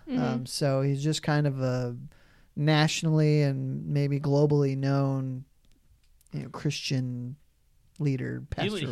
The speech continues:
Speaker 2: you
Speaker 3: he
Speaker 2: wanna call
Speaker 3: just
Speaker 2: him.
Speaker 3: looks angry in every photo.
Speaker 2: Um,
Speaker 3: <laughs>
Speaker 2: he was, you know, intense in his sermons, from what I've read. But um,
Speaker 3: Yeah.
Speaker 1: He was ninety-nine?
Speaker 2: ninety-nine years old.
Speaker 1: Oh.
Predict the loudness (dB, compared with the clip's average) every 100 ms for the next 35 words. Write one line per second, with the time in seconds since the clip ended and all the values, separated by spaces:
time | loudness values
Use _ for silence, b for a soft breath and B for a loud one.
0 | 0 0 0 -2 -2 -2 0 0 0 0
1 | 2 6 8 8 6 2 0 0 0 0
2 | 2 0 0 -6 -10 2 10 12 12 12
3 | 12 10 10 8 8 10 10 10 8 2
4 | -8 -16 -10 -2 2 2 2 0 0 2
5 | 4 4 2 2 6 6 6 4 0 -6
6 | -16 _ _ _ -20 -20 -20 -20 -20 -20
7 | -12 -2 0 2 0 -2 -4 -4 -2 0
8 | 0 0 0 0 -2 -2 -4 -4 -4 -4
9 | -6 -12 b b b 2 4 2 4 6
10 | 8 8 8 8 6 4 0 0 -2 0
11 | 2 4 4